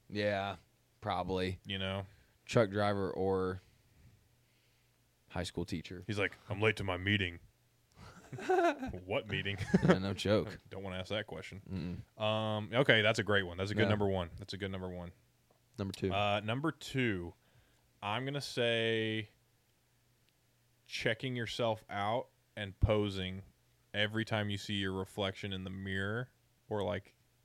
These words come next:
Speaker 2: a lake or a puddle or, you know, like,
Speaker 1: Puddle.
Speaker 2: you know, like,
Speaker 1: <laughs>
Speaker 2: even in other people's sunglasses where you're just like,
Speaker 1: Oh,
Speaker 2: you're just
Speaker 1: hey.
Speaker 2: like, you're, you're looking at yourself and you're like,
Speaker 1: When you're
Speaker 2: flex-
Speaker 1: talking to him or something like
Speaker 2: Yeah,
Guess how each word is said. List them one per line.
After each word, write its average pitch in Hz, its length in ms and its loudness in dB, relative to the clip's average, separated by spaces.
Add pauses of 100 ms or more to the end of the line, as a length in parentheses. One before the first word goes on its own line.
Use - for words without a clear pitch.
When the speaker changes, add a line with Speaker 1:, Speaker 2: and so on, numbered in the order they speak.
(140)
Speaker 2:
a 95 60 -2
lake 95 560 -2
or 98 140 -2
a 85 40 -8 (140)
puddle 113 480 2
or, 95 380 2
you 110 120 -4
know, 107 220 2
like, 104 260 2
Speaker 1:
Puddle. 110 460 6 (180)
Speaker 2:
you 131 100 4
know, 135 220 8
like, 127 300 6
Speaker 1:
<laughs> 349 60 2
Speaker 2:
even 190 200 8
in 175 120 10
other 156 140 8
people's 131 260 4
sunglasses 98 800 2 (140)
where 107 120 0
you're 107 100 2
just 113 200 0
like, 104 300 6 (800)
Speaker 1:
Oh, 113 60 -2
Speaker 2:
you're 113 100 0
just 107 120 0
Speaker 1:
hey. 113 60 6
Speaker 2:
like, 107 200 0
you're, 113 240 -6
you're 117 140 -4
looking 127 220 -2
at 131 80 0
yourself 131 480 0
and 117 80 -6
you're 113 80 0
like, 101 220 2 (720)
Speaker 1:
When 113 140 0
you're 107 100 2
Speaker 2:
flex- 131 120 4
Speaker 1:
talking 120 260 6
to 139 140 0
him 127 120 2
or 127 80 2
something 131 280 0
like 131 160 6
Speaker 2:
Yeah, 240 80 8